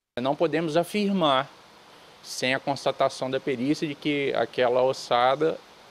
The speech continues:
é da senhora Angélica. Só após a constatação da perícia que a gente pode afirmar.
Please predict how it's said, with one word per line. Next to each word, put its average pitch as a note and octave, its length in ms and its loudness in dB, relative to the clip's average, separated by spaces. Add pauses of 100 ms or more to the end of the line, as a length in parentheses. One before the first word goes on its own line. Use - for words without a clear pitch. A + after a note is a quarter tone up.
(220)
é C3 240 2 (120)
da A#2 120 2
senhora B2 640 -2 (120)
Angélica. G#2+ 720 -4
Só C3 340 0
após C3 520 0
a A#2+ 80 0
constatação A#2+ 640 -6
da A2 80 0
perícia A#2+ 480 -6
que B2+ 60 -14
a - 20 -10
gente - 140 -14
pode A#2 500 -4 (500)
afirmar. A2+ 480 -2